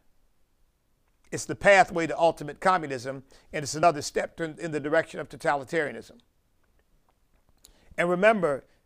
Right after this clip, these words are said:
Thomas Jefferson gave us some insight into this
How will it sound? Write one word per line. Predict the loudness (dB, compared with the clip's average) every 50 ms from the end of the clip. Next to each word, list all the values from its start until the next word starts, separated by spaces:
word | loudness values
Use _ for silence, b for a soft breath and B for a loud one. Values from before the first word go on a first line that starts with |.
| _ _ _ 2
Thomas | 6 6 6 8 6 4 0
Jefferson | 4 6 6 6 6 4 0 -6 -6 -6 -4 0
gave | 2 4 4 4 2
us | 0 -2
some | 0 -2 -2 -2
insight | -2 -2 -2 -2 -4 -4 -2 -2 0 -2 -2 -4
into | -8 -10 -8 -8 -8 -6
this | -4 -4 -6 -6 -8 -12 -16 -18